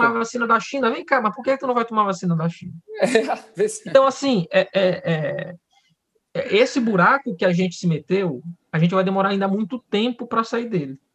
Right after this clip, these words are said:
Speaker 1: Muito
Speaker 2: É.
Speaker 1: tempo. Vai demorar muito tempo ainda pra gente sair dele.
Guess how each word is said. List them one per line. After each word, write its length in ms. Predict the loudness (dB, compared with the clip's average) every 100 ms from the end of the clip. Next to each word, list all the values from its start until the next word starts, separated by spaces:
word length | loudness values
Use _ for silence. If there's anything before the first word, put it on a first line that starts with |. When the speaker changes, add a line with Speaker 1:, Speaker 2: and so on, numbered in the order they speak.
| _ -16
Speaker 1:
Muito 520 | 0 2 2 0 0
Speaker 2:
É. 160 | -4 -4
Speaker 1:
tempo. 420 | -8 -8 -10 _ -12
Vai 300 | -2 0 2
demorar 340 | 2 2 2
muito 460 | 0 -2 -4 -8 -4
tempo 300 | -2 -2 0
ainda 180 | 0 -2
pra 160 | -2 0
gente 200 | 0 -2
sair 220 | -2 -2
dele. 180 | -2 -6